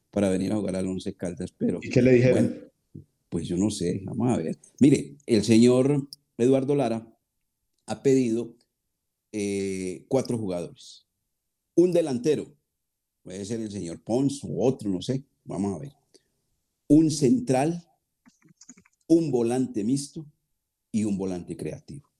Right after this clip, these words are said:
Speaker 1: Y chao, cuatro. Ahí queda listo el equipo Once Caldas. Todas las negociaciones las vienen adelantando.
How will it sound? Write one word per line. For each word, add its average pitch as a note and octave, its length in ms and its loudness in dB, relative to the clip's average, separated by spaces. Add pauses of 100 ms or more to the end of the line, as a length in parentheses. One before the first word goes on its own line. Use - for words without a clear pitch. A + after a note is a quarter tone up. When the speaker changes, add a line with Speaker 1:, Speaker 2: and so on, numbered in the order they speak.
(180)
Speaker 1:
Y - 120 -6
chao, - 380 -4 (720)
cuatro. - 500 -2 (200)
Ahí F#2 280 -2
queda G#2+ 400 -4
listo C3+ 340 2
el A#2 60 -2
equipo F#2+ 320 -4
Once G#2 200 -4
Caldas. G2+ 300 -2 (440)
Todas C#3+ 260 4
las B2+ 140 -2
negociaciones G#2+ 580 -6
las A2+ 140 -8
vienen A2 240 -4
adelantando. C#3 720 -6